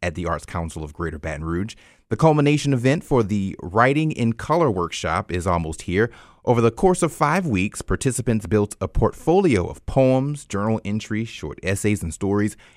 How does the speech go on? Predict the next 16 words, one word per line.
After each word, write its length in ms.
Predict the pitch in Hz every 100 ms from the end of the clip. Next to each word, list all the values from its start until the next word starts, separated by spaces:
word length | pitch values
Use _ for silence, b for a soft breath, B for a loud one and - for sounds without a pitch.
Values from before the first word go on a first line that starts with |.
| b
and 140 | 110
even 240 | 151 165
photos 680 | 151 - 147 110 80 90 101
that 140 | 98 95
inform 580 | 98 - 127 123 123
their 160 | 107 95
writing. 480 | 85 87 78 69 - b b b
The 80 | -
participants 600 | 90 123 107 - 165 -
will 200 | 95 90
display 460 | 80 82 - 98 92
their 140 | 87
photography 680 | - 98 87 92 - 156 -
and 120 | 90
literary 580 | 87 90 90 90 90 92
works 420 | 87 90 127 -